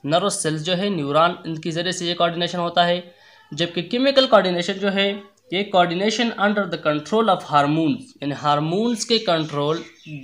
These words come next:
के, ये हार्मोन के ज़रिए से जो कोऑर्डिनेशन होती है, इसको हम केमिकल कोऑर्डिनेशन कहते हैं। Coordination under the control of hormone is called chemical coordination,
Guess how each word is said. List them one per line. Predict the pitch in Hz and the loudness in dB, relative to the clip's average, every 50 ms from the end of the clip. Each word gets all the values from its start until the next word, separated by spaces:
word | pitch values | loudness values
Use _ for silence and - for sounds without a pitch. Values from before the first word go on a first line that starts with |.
| 131 120 - - - - | -16 -18 -20 -20 -12 -8
के, | 151 147 143 143 - - - - - - _ _ | -8 -8 -8 -8 -12 -18 -20 -20 -20 -20 _ _
ये | 147 156 | -6 -6
हार्मोन | 151 160 165 165 175 190 226 254 254 | 0 2 2 2 4 4 4 2 2
के | 254 254 220 | 2 0 0
ज़रिए | 185 190 190 202 | 0 2 0 0
से | 185 196 180 | 0 0 -2
जो | 156 165 160 | -4 -4 -4
कोऑर्डिनेशन | 156 160 151 147 151 147 156 160 175 190 | 2 4 4 4 4 0 -4 -4 -4 -2
होती | 175 175 175 180 | -2 -2 -2 -4
है, | 175 170 | -4 -6
इसको | 165 - 156 | -6 -6 -4
हम | 156 170 185 180 185 - | -4 -4 -4 -6 -6 -4
केमिकल | 170 175 175 175 180 180 | -4 -4 -4 -4 -6 -8
कोऑर्डिनेशन | 180 - - 131 123 123 123 123 123 - 147 | -6 -6 -6 -6 -4 -6 -8 -8 -8 -10 -10
कहते | 135 135 151 147 151 156 | -8 -8 -8 -6 -4 -2
हैं। | 151 156 156 151 160 - - _ _ _ _ _ - _ _ _ _ _ _ _ - | -2 -2 -2 -4 -6 -10 -16 _ _ _ _ _ -20 _ _ _ _ _ _ _ 2
Coordination | 147 147 147 151 151 170 190 190 214 226 220 226 240 - - | 2 2 2 0 -2 -2 -2 0 2 0 0 0 -2 -4 -2
under | 165 180 185 196 196 165 | -2 0 2 0 0 0
the | 165 156 - | -2 -2 0
control | 143 143 139 - 175 196 202 190 | -2 -2 -2 -2 -2 2 4 4
of | 170 - - | 4 4 4
hormone | 151 143 151 160 165 175 185 190 190 - _ _ _ _ _ 143 | 0 0 0 -2 -2 -4 -4 -6 -8 -14 _ _ _ _ _ -8
is | 143 | -8
called | - - - 170 170 175 175 | -6 2 6 6 6 6 4
chemical | - - 151 143 147 151 160 | 0 -4 -4 -4 -4 -4 -6
coordination, | 160 160 165 160 160 165 170 160 160 175 165 | 2 4 4 4 4 0 -2 -2 -2 -2 -2